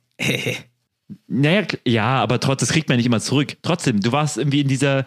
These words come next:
Speaker 2: sehr studentischen Chaos-W G, wo sehr viele drin gewohnt haben, was fast schon so Inselcharakter hat, so.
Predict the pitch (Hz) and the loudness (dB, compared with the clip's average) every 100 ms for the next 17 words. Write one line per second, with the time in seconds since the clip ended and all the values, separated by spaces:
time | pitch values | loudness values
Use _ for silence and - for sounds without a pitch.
0 | - 135 107 127 143 - 131 135 123 127 | -6 -6 0 2 2 2 0 2 0 0
1 | - 135 156 151 139 127 110 117 110 110 | 0 0 0 0 0 0 2 2 2 0
2 | 110 - 113 110 104 110 101 107 110 98 | 0 0 0 2 2 2 2 2 0 0
3 | 98 98 98 - - 107 - 107 98 98 | 2 0 0 -4 -4 -2 0 0 2 2
4 | 98 127 113 107 92 98 - 101 92 104 | 2 2 0 0 -2 -2 -2 -2 -2 -2
5 | 101 | -2